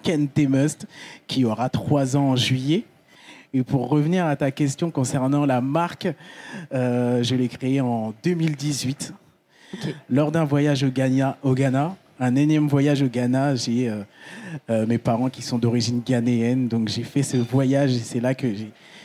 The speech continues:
Speaker 1: je suis tombé sur ces tissus et je me suis dit, « Waouh, il faut créer quelque chose. »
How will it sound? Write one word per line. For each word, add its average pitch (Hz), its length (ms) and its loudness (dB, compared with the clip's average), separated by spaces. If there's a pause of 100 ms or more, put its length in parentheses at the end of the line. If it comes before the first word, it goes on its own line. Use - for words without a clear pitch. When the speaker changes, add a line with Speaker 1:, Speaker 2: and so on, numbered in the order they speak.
(260)
Speaker 1:
je 123 200 -2
suis 117 160 -4
tombé 131 260 0
sur 127 180 -4
ces 120 160 -6
tissus 135 460 0
et 131 80 4
je 113 80 -2
me 117 80 2
suis 123 200 -4
dit, « 117 160 -4
Waouh, 120 360 2 (420)
il 147 100 0
faut 135 140 4
créer 127 280 0
quelque 117 200 -6
chose. » - 280 -2